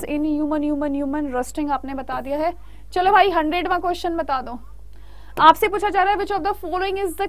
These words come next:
correct order of atomic radii of the element oxygen, फ्लोरीन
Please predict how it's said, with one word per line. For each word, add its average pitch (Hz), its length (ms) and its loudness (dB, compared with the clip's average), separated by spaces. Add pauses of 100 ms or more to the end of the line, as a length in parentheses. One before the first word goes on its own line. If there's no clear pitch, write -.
(120)
correct 370 400 4
order 330 260 4
of 392 160 4
atomic 330 480 0
radii 320 440 0
of 339 140 2
the 320 200 4
element 302 540 0
oxygen, 349 640 -2 (680)
फ्लोरीन 339 560 2